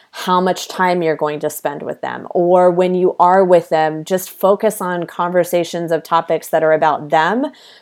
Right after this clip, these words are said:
right? That are, like, decide ahead of time the energy that you're going to bring in the room. I talked about this a little bit in the episode, um,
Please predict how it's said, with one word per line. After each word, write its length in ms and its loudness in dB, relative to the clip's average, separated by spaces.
right? 280 4
That 140 6
are, 220 6
like, 360 2
decide 520 4
ahead 320 2
of 80 0
time 340 -2
the 180 -4
energy 360 0
that 120 2
you're 140 0
going 240 -2
to 80 -2
bring 180 -4
in 100 -6
the 80 -6
room. 360 4
I 140 -2
talked 260 -2
about 140 4
this 160 -2
a 60 2
little 200 4
bit 240 2
in 240 -4
the 180 -4
episode, 600 2
um, 560 -2